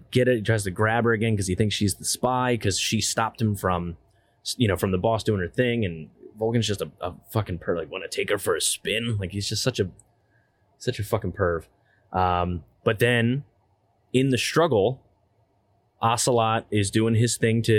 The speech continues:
you know, I guess, sort of, uh, maybe get some information or best Snake,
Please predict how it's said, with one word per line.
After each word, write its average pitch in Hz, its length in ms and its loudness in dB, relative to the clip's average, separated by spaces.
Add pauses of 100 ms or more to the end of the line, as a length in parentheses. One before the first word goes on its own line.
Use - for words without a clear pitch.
you 110 120 2
know, 98 300 2
I 101 80 0
guess, 101 420 -2 (420)
sort 110 280 4
of, 95 320 2 (480)
uh, 101 160 -6 (420)
maybe 117 240 2
get 113 140 0
some 117 120 -2
information 120 560 0
or 95 80 0
best 98 520 -2
Snake, - 500 -2